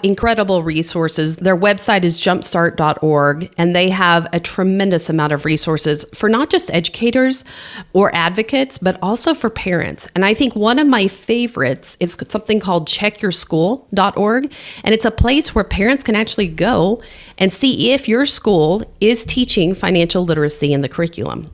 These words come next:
And if not, it's a way, they have a direct connection to reach out to the educators or the principal of that school and encourage that. And I think that's a really important aspect,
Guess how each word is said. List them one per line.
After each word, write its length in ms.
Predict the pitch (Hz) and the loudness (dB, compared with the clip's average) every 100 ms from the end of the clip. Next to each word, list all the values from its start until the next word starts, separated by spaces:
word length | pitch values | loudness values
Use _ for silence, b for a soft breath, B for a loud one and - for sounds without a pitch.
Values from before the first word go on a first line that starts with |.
| _ | _
And 160 | 190 240 | 0 0
if 180 | 247 | 0
not, 520 | 208 240 349 208 214 - _ B B B | 0 0 2 0 -2 -4 _ B B B
it's 160 | 214 | 0
a 80 | 226 | 2
way, 200 | 202 208 | 2 2
they 180 | 202 196 | 2 0
have 200 | 185 202 | 0 -2
a 60 | 180 | 0
direct 420 | 180 196 294 - | 0 2 0 0
connection 540 | - 190 160 - 175 | 0 0 0 0 -2
to 140 | 170 165 | 0 -2
reach 280 | 175 180 | -2 -2
out 200 | 185 170 | -2 -2
to 100 | - | -4
the 120 | 170 - | -4 -2
educators 680 | 170 180 - 170 165 165 | -4 -4 -4 -2 0 0
or 60 | 170 | -2
the 100 | 170 | -4
principal 540 | - 202 190 175 156 | -2 -4 -4 -4 -2
of 100 | 143 160 | -2 0
that 220 | 156 - | -2 -2
school 480 | - 240 254 269 277 B B B | -4 -2 0 -2 -6 B B B
and 140 | 208 208 | -2 2
encourage 760 | 196 190 - 240 214 170 147 | 2 -2 -4 -2 0 0 -2
that. 360 | - - - - B B B B | -4 -2 -4 -10 B B B B
And 100 | 190 | 0
I 120 | 202 | 2
think 180 | 262 233 | 0 2
that's 260 | 254 262 | 0 2
a 60 | 247 | 0
really 480 | 226 233 269 262 254 | 2 2 2 2 2
important 760 | 226 - 202 180 170 170 175 - | 2 2 0 -2 0 0 0 0
aspect, 720 | 170 - - 135 135 - | -2 -2 -6 -4 -6 -8